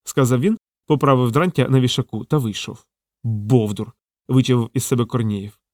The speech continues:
«Пень». Він сів на диван і взявся за голову. «Ну їх усіх до біса. Сьогодні ж уночі знову поцуплю». «Спокійно», ласкаво сказав Роман. «Нічого страшного. Нам просто трішечки не поталанило.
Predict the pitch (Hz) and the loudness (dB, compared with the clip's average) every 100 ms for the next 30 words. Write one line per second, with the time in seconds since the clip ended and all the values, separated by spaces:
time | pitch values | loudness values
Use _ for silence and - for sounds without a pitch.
0 | - 135 107 101 _ _ _ - 202 226 | 0 0 0 -4 _ _ _ -2 0 0
1 | - 160 131 131 196 214 - _ - 214 | 0 2 2 2 0 -2 -8 _ -6 -4
2 | 147 139 - 127 131 110 104 98 - _ | -2 -2 -2 -2 0 -2 -4 -8 -16 _
3 | _ - 131 143 127 135 127 107 113 101 | _ 0 4 6 4 2 0 0 -2 -4
4 | - 104 - _ _ - 135 135 120 135 | -8 -12 -16 _ _ 0 4 4 4 4
5 | 123 113 151 113 113 101 117 - 107 107 | 2 2 0 0 -2 -4 -8 -10 -12 -10
6 | 101 _ _ _ - 285 277 135 104 95 | -14 _ _ _ -10 -6 -4 -2 -4 -6
7 | - _ _ - 127 - 247 233 156 139 | -14 _ _ -4 -4 0 -2 -2 -2 -2
8 | 127 113 98 110 _ _ 220 220 277 240 | -2 -4 -6 -10 _ _ -4 0 0 0
9 | 175 - 117 110 107 _ _ _ 240 277 | -4 -4 -4 -4 -6 _ _ _ 0 0
10 | 240 247 196 208 214 202 - 165 156 151 | 0 0 0 0 0 -2 0 -2 0 0
11 | 143 117 107 101 | 0 0 0 -4